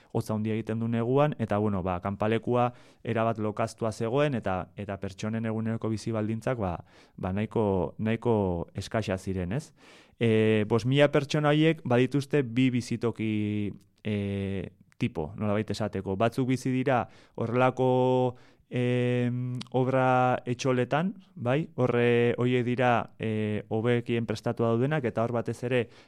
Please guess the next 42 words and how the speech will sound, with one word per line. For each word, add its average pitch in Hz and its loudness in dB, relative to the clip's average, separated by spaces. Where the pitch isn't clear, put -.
ba, 110 -2
familiak 113 -2
egoten 117 -4
dira, 147 2
eta 104 -2
gero 110 -2
egoten 117 -2
dira, 135 0
ba, 101 0
bueno, 104 -2
holako 110 0
gerla 120 2
kanparlekutan, 117 0
eh, 101 -4
ikusi 117 -4
izan 120 -2
ditugun 120 -2
horrelako 110 0
karpa 110 2
erraldoi 104 2
horiek, 87 -2
ez? 127 -2
Eta 101 -2
hor 110 -2
literak 113 -4
besterik 113 -6
ez 113 -2
daude, 123 2
eta 107 2
esan 123 0
dudan 117 2
bezala, 104 2
hotza 117 2
dagoenean, 127 2
hotza 113 -2
sartzen 104 -4
da, 147 2
hori 113 -2
kostaldean 113 0
dago, 131 2
ez 113 -6
dauka 117 -2